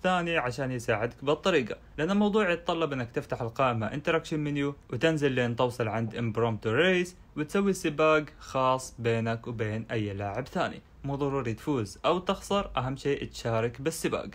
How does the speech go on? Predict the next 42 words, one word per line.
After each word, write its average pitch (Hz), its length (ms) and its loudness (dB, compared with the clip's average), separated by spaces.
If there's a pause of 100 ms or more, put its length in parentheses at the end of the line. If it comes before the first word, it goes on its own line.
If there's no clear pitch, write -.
(260)
إذا 151 120 0
كنت 208 220 4
تعرف 175 220 2
كيف 156 180 -2
تسوي 156 220 0
السباق 143 420 2
فتقدر 127 420 0
تنتقل 120 480 -2
لنوع 110 260 -2
الملابس 107 400 -2
الأخير، 143 440 0 (200)
أما 123 140 2
إذا 113 100 -2
ما 120 100 0
كنت 107 280 -4
تعرف 131 360 4 (160)
فخليك 120 440 -2
معي 104 180 0
دقيقة 120 440 0
واحدة 151 340 0
بس 151 260 0 (220)
وراح 120 200 -2
أقول 110 240 -2
لك 123 140 -2
السالفة. - 400 -2 (120)
طيب، 147 260 2 (100)
أول 208 200 8
شيء 185 200 2
لازم 165 200 0
يكون 160 200 -4
في 143 180 0
شخص - 460 -2 (120)
ثاني 143 300 2
واقف 113 300 0
جنبك 131 480 -2
أو 120 100 2
قريب 110 300 0
عليك، 139 360 0 (100)
وضروري 143 640 2
يكون 120 420 -2
معه 110 380 0
سيارة. 160 520 -2